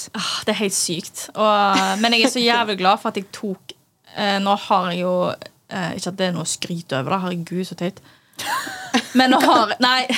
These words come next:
jeg har veldig mange mennesker i livet mitt som har dealet med angst,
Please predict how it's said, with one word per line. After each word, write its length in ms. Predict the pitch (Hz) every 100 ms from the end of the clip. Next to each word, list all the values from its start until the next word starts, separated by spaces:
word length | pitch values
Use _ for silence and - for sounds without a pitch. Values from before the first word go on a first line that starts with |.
| -
jeg 140 | 262
har 260 | - 294 240
veldig 220 | 233 226
mange 200 | 226 220
mennesker 440 | 214 226 202 - 202
i 100 | 214 202
livet 260 | 208 233 202
mitt 160 | 180
som 160 | - 190
har 160 | -
dealet 320 | 196 220 220 202
med 80 | -
angst, 520 | 196 220 262 - -